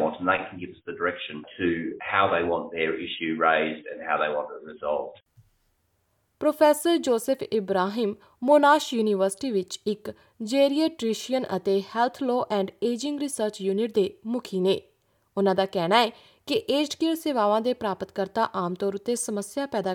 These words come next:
Speaker 2: ਕਰਨ ਵਾਲੇ ਵਜੋਂ ਦੇਖੇ ਜਾਣ ਦੇ ਡਰ ਕਾਰਨ ਸ਼ਿਕਾਇਤ ਕਰਨ ਤੋਂ ਝਿਜਕਦੇ ਨੇ, ਇੱਥੋਂ ਤੱਕ ਕਿ ਰਿਸ਼ਤੇਦਾਰ ਅਕਸਰ ਸਟਾਫ ਦੇ ਪ੍ਰਤੀਕਰਮਾਂ ਤੋਂ ਡਰਦੇ ਨੇ।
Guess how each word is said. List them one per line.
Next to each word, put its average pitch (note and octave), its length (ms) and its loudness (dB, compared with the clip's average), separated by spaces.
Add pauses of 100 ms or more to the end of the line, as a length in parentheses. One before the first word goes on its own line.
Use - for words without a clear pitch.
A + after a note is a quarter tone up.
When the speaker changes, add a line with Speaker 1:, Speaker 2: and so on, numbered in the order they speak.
Speaker 2:
ਕਰਨ F#3 240 -4
ਵਾਲੇ F#3 260 0
ਵਜੋਂ F3+ 220 -4 (100)
ਦੇਖੇ G3 400 0
ਜਾਣ F#3+ 240 -2
ਦੇ F#3 140 -2
ਡਰ E3 240 -2
ਕਾਰਨ F#3+ 380 4 (420)
ਸ਼ਿਕਾਇਤ D4 460 4 (100)
ਕਰਨ G3 260 -2
ਤੋਂ F3+ 120 -2 (180)
ਝਿਜਕਦੇ G3+ 460 -4
ਨੇ, D#3+ 140 -2 (580)
ਇੱਥੋਂ D4+ 200 2
ਤੱਕ E4 220 4
ਕਿ F4+ 140 4
ਰਿਸ਼ਤੇਦਾਰ A#3+ 680 0 (300)
ਅਕਸਰ A3 360 -2 (340)
ਸਟਾਫ C#4+ 380 8
ਦੇ D#4+ 100 2 (100)
ਪ੍ਰਤੀਕਰਮਾਂ A#3 500 -2
ਤੋਂ F#3 200 -2 (260)
ਡਰਦੇ F3+ 340 0
ਨੇ। E3+ 160 -2